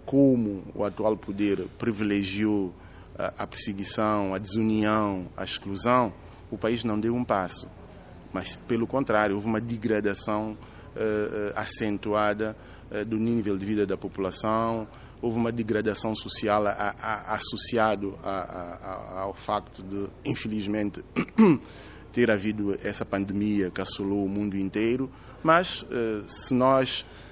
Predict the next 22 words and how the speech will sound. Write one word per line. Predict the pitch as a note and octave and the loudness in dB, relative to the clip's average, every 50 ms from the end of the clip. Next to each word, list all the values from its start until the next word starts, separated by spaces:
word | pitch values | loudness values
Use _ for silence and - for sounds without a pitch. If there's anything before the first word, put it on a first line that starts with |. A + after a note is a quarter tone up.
| - - - | -18 -10 -2
eh, | B2 A#2+ A#2 A2+ A2 A2 - | 2 4 6 6 4 2 2
eh, | A#2+ A2+ A2 A2 A2+ G#2+ | 0 -2 0 0 -2 -4
fizermos | - - A#2+ A2+ C3 B2+ B2+ A#2 G2+ | -4 -2 2 4 4 4 4 2 2
uma | A2 A#2 A2+ | 2 0 0
comparação, | - A2 G2+ F#2 G#2 G2+ G2 F#2 - - A#2+ B2 A#2+ | 0 -2 -2 0 0 0 0 0 0 0 0 0 0
se | - - - | -2 -2 0
nós | A2+ A#2 A#2 - | 0 0 0 0
perguntarmos | - - B2+ A2+ A#2 A#2 A2+ A#2 A#2 C#3 C#3 C#3 C3+ A#2 G#2+ G#2 G2+ F#2 F#2+ | 0 0 -2 0 2 2 2 6 8 8 10 10 10 8 6 2 0 0 -2
à | G2 | -4
população, | F2 G2+ G2+ E2 - G2+ G2+ G2+ G2 - - C3 C3 C3 A#2+ A2 - - - - - - - - | -4 -4 -10 -8 -4 -4 -2 -2 -2 -2 -2 0 0 0 0 -2 -4 -12 -18 -18 -18 -18 -16 -8
eh, | - A#2 A#2 A#2 A2+ A2 G#2+ A2 | -2 4 6 6 6 6 4 2
eh, | A2 G#2+ G#2+ G2+ - | 0 0 0 0 0
toda | - C3 B2 A2+ | -2 2 2 2
a | G#2 | 2
gente | - A2+ G#2+ G2+ G#2+ | 2 0 0 0 -2
é | G2 | -4
unânime | G2 G2 G2 G2+ G2+ G2+ G2 G2 F#2 F#2 F#2 - - - - - - - | -4 -2 0 0 0 0 0 -2 -2 -4 -6 -10 -14 -18 -20 -20 -16 -12
de | A#2 A2+ A2 G#2 | -4 -2 -2 -2
que | - - G#2 G#2 G#2+ G#2+ - | -2 -2 0 0 0 0 -2
houve | - G#2 F#2+ F2+ | -4 -6 -4 -4
uma | G#2+ G2+ G2 | -4 -4 -4
degradação | F#2+ F#2+ G2+ G#2 F2+ G#2+ G2+ F#2+ F2+ F#2 E2+ E2+ - - F#2+ F#2+ F#2+ G2 G2+ | -4 -6 -8 -4 -4 -2 -2 -2 -2 -2 -4 -4 -4 -4 -4 -2 -2 -4 -6